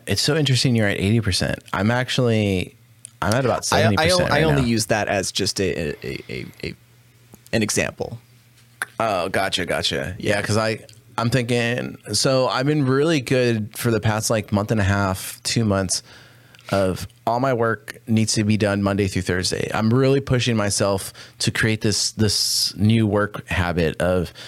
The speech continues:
Speaker 1: Monday through Thursday from about ten to five or six. That's my work week. And really taking the whole deep work approach of, like, okay, for, like, an hour and a half, I just work on this thing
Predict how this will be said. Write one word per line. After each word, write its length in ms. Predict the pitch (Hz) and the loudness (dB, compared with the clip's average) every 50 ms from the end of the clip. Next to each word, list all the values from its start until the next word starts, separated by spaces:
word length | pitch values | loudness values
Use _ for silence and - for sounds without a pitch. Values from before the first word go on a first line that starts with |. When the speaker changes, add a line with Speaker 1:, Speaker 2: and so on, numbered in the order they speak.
| - - - - - - - - - - | -18 -18 -18 -20 -20 -20 -20 -14 -4 0
Speaker 1:
Monday 400 | 82 87 107 120 127 151 156 139 | 2 2 4 4 2 2 0 2
through 160 | - 156 143 | 2 0 0
Thursday 600 | 123 131 120 117 110 101 107 107 104 104 101 101 | 2 2 2 2 0 2 2 2 4 4 2 0
from 260 | - - - 107 101 | -2 -2 -2 0 0
about 320 | 95 92 87 78 - - | 2 0 0 -2 -2 -4
ten 380 | - - - 117 113 117 120 117 | -2 0 2 2 2 2 2 2
to 500 | 113 - - 110 104 104 101 98 98 92 | 0 0 2 2 2 4 4 2 2 0
five 360 | - - - 98 101 104 98 | -2 -2 -2 -2 0 0 0
or 80 | 98 95 | 0 0
six. 540 | - - 98 87 82 82 - - - - - - _ _ _ _ _ _ _ _ | 0 0 0 0 0 -2 -2 -4 -4 -6 -8 -10 _ _ _ _ _ _ _ _
That's 220 | - 92 101 - 127 | -6 -4 -2 -2 -2
my 80 | 120 | 0
work 220 | 110 110 127 131 - | 0 0 0 0 -2
week. 300 | 82 71 - - - - _ _ - - | -4 -4 -6 -8 -16 -20 _ _ -10 -6
And 500 | 76 82 90 92 92 92 87 87 85 80 - - - - - - - - - - - - - _ - | -2 -2 0 0 2 2 0 0 -2 -4 -6 -10 -16 -16 -16 -18 -20 -20 -20 -20 -20 -20 -20 _ -4
really 360 | 113 104 101 120 139 147 139 135 | 0 2 2 2 2 2 2 2
taking 380 | - 131 123 120 127 120 113 | 0 0 0 0 0 2 2
the 120 | 110 110 104 | 2 2 2
whole 280 | 95 113 110 110 107 | 2 2 2 2 2
deep 300 | 101 87 - 113 110 - | 0 0 0 0 0 0
work 160 | 120 107 101 - | 0 -2 -2 -2
approach 380 | 98 - - 113 104 101 - | -4 -4 -2 -2 -2 0 0
of, 80 | 101 92 | 0 0
like, 140 | 95 92 87 | 0 0 0
okay, 240 | 95 - 110 101 | 0 0 0 -2
for, 180 | 92 - 101 95 | 0 0 0 2
like, 260 | 98 101 98 - - - - - - - | 2 2 0 -4 -8 -16 -20 -10 -6 -4
an 80 | 107 | -2
hour 180 | 107 110 117 120 | 0 0 0 0
and 100 | 123 120 | 0 2
a 40 | 113 | 0
half, 340 | 110 107 107 107 104 - - - - - - - - - - - - _ _ _ _ _ _ _ _ _ _ - - - | 2 0 0 -2 -2 -6 -12 -20 -20 -20 -20 -20 -20 -20 -20 -20 -20 _ _ _ _ _ _ _ _ _ _ -20 -10 -4
I 80 | - 104 | -2 0
just 180 | 101 92 - - | 0 2 2 2
work 220 | 110 107 104 - | 2 2 0 0
on 100 | 107 104 | 0 0
this 160 | 101 95 - - | 0 0 0 0
thing 320 | 98 87 85 78 78 - | 0 0 0 0 -2 -6